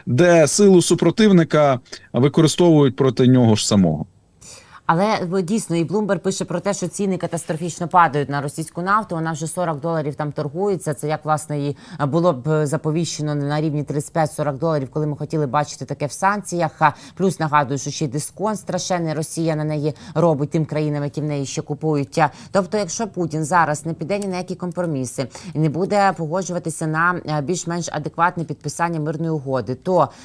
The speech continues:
Speaker 2: е, з початком першого чи, може, другого кварталу наступного року він може вже й благати про це перемир'я на фоні того, як це буде бити по російському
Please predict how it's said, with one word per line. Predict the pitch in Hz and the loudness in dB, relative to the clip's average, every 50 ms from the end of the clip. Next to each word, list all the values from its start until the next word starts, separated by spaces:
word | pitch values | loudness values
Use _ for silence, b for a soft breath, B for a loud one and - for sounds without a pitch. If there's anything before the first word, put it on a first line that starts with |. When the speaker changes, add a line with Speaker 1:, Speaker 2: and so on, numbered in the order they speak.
| B B | B B
Speaker 2:
е, | 147 151 | -2 -2
з | - | -2
початком | - 165 160 - 196 196 202 196 - - 185 180 170 | -2 -4 -4 0 2 0 0 0 -2 -4 -4 -4 -2
першого | - 185 185 185 175 - - 175 175 170 | 0 2 0 0 -2 -6 -6 -6 -4 -6
чи, | - - 175 | -6 -6 -6
може, | 170 170 170 151 165 | -6 -6 -6 -6 -6
другого | 143 123 175 185 185 185 170 | -6 -4 -4 -4 -2 -4 -4
кварталу | 170 170 160 151 - 170 175 170 | -4 -4 -6 -2 -2 0 0 0
наступного | 165 156 - - 175 170 - 170 160 | -2 -4 -4 -6 -8 -6 -6 -4 -2
року | 165 180 185 180 170 160 | -2 -2 -2 -2 -4 -4
він | 160 | -4
може | 160 170 160 151 165 | -4 -4 -4 -6 -6
вже | 139 156 | -6 -4
й | 160 | -4
благати | 127 143 151 147 165 190 214 - 233 | -4 -4 -4 -2 -2 -2 -2 -4 -6
про | - - 214 | -8 -8 -8
це | 196 - 180 | -8 -8 -8
перемир'я | - - 160 156 151 147 151 151 139 139 | -8 -6 -4 -4 -2 -2 -2 -2 -2 -2
на | 139 139 139 | -4 -4 -6
фоні | - 151 147 143 135 | -4 -4 -4 -4 -4
того, | - 143 131 160 | -6 -6 -4 -4
як | 180 190 160 - | -4 -4 -6 -8
це | - 120 | -10 -8
буде | 147 143 143 | -6 -6 -4
бити | 131 151 147 - 147 | -4 -4 -4 -6 -6
по | - 139 | -6 -6
російському | 131 139 - - 151 139 - - 147 147 127 | -6 -6 -6 -6 -8 -8 -6 -6 -6 -6 -6